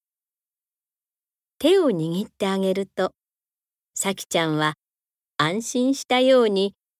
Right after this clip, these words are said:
コックンとうなずきました。そして、「ねえ、クマのプーさんを読んで」と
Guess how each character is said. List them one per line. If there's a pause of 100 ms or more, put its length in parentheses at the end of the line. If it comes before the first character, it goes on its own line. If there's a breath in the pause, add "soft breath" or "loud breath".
(200)
コ
ッ (200)
ク
ン (400)
と (280)
う
な
ず
き
ま
し
た。 (1120)
そ
し
て、 (1300)
「ね (160)
え、 (840)
ク (260)
マ
の
プ (120)
ー
さ
ん
を
読
ん
で」 (1160)
と